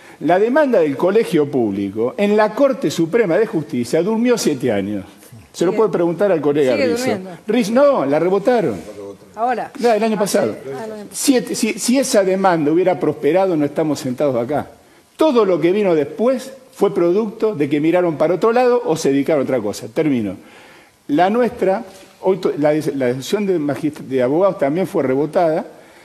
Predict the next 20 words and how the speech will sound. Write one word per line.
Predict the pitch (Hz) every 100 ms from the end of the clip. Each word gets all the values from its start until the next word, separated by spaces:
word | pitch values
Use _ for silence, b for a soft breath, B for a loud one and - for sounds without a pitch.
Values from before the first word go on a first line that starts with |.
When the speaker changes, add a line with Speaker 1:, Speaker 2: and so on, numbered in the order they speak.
| B 226
Speaker 1:
La | 139
nuestra | 156 196 196 147
está | 143 185
en |
la | 147 160
Cámara, | 240 180 131 127
en |
primera | 117 139 151
instancia | - 175 139
nos | 123
rebotaron, | 131 160 175 214 175 208
y | 185
hoy | 240 220 147
estoy | 139 175
esperando, | - 185 170 160 160 -
sala | - 180 175
contencioso | 147 139 139 139 165 135
administrativo | 131 131 139 165 127
número | 139 143 175
dos, | 196 196